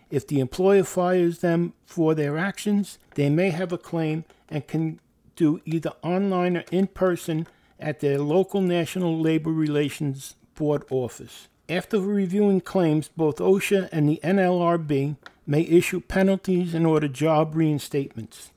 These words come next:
Your employer has an obligation to provide and maintain safe environment for you to work in. If you have spoken about an employer's failure to do so and have been fired, you may have a claim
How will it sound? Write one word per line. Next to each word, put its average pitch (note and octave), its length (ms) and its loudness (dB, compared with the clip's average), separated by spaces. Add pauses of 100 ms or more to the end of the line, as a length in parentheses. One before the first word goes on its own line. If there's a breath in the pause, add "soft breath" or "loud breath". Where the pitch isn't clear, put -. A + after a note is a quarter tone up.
Your D#3 180 2
employer G3+ 500 0
has E3 460 -6 (220)
an C#3+ 160 -6
obligation F3+ 720 0
to D#3 100 -10
provide D3+ 640 -4 (240 soft breath)
and D#3 220 4
maintain F3 560 2
safe - 520 0
environment D#3+ 640 2
for - 180 -4
you F3 440 -2
to - 120 -6
work D3+ 340 -4
in. A#2+ 120 -10 (220)
If E3 220 2
you G#3 160 6
have F#3 340 4 (140)
spoken G3+ 640 2
about F3+ 420 -2
an D#3 120 0
employer's F#3 720 2
failure F#3+ 640 -2
to - 180 -8
do F3+ 260 -2
so A#2 400 -8 (200)
and C#3+ 160 -2
have G3 240 0
been G#3 160 0
fired, D3 560 -4 (140)
you D#3+ 160 2
may F#3 220 4
have F#3+ 240 -2
a F3+ 40 -2
claim F3 460 2